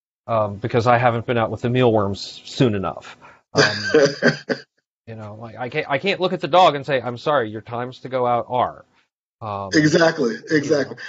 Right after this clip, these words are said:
Speaker 2: Now, now I'll be honest, I do have my morning routine on my calendar.
Speaker 1: Yeah, yeah, okay.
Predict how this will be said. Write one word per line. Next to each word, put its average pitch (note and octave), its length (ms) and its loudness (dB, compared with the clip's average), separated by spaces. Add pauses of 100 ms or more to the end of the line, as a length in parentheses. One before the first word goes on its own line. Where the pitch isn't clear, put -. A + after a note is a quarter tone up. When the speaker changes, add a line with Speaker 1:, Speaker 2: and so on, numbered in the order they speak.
(100)
Speaker 2:
Now, F3 280 2
now F3+ 180 4
I'll G#3+ 80 4
be A#3+ 140 2
honest, G#3+ 400 4
I F3+ 240 2
do A3 580 2
have G3+ 560 2
my D#3+ 300 4
morning F3 460 0
routine G3 500 0
on D#3+ 180 0
my D3+ 140 4
calendar. D3+ 580 0 (760)
Speaker 1:
Yeah, F#3+ 200 0 (320)
yeah, A2+ 200 -6
okay. A2+ 280 -10